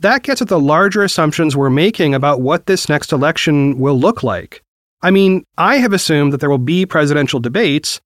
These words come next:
because in my lifetime, there <laughs> have always been presidential debates. But there is no rule that says it must always be so. And we also don't really have a roadmap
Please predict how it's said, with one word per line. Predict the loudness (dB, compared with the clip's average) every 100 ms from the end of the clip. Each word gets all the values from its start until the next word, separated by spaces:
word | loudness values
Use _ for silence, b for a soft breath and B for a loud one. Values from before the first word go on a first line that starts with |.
| -6
because | -2 2 2 2 0 -2
in | 0 2
my | 2
lifetime, | 2 0 0 0 2 0
there | 0 -2
<laughs> | 0
have | 0 0
always | 2 2 2 2
been | 0 2 2
presidential | 0 0 -2 -2
debates. | -2 0 0 -2 -6 -12 _ _ -2
But | -2 0
there | -2 0
is | 0 2
no | 2 4
rule | 2 2 2
that | 0 -2
says | 0 2 2 0
it | 0
must | 0 0 0
always | 0 2 0 -2
be | -4 -4
so. | -2 0 0 -2 -6 -14 _ _ -2
And | 0
we | 2
also | 0 0 -2
don't | -2 0 0 0
really | 0 0
have | -2 0 0
a | 2
roadmap | 0 2 2 2 0 0 -2